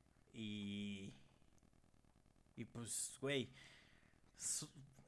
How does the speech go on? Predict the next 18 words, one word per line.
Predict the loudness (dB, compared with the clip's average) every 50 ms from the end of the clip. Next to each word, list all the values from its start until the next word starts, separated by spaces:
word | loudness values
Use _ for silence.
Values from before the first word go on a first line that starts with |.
| 2 12
la | 12 12 12
neta, | 12 12 8 10 10 10
mira, | 12 12 12 12 12 12 6 6 10
a | 10 12
lo | 12 10
mejor | 12 10 8 10 12 12 12 12 10 8 2 -2 -6 -6 -8 -8 -10 -14 -16 -16 -14 -14 -12 -12 -10 -8 -2 0
sí | 2 6 8 10 12 12 12 12
es | 12 12 12 10 8
un, | 6 6 6 6 4 2 2 4
fue | 8 10 10
un | 12 12
accidente | 10 10 8 8 8 8 10 8 8 8 8 8 8
ese | 8 8 6 6
pedo | 8 8 8 10 10 8 8 6
de | 6 4 4 4 2 2 0 -2 -2 -2 -2 0 0 2 2 2 2 2 2 0 0 -2 -2 -2 -2
los | -2 -2 -4 -2
quemados. | 0 0 2 4 4 6 6 8 10 10 8 8 6 0 -10 -16 -20 -20 -20 -20 -20 -20 -20 -20 -20 -20 -16 -14 -12 -6 -4
Mm, | -4 -2 0 0 -2 -2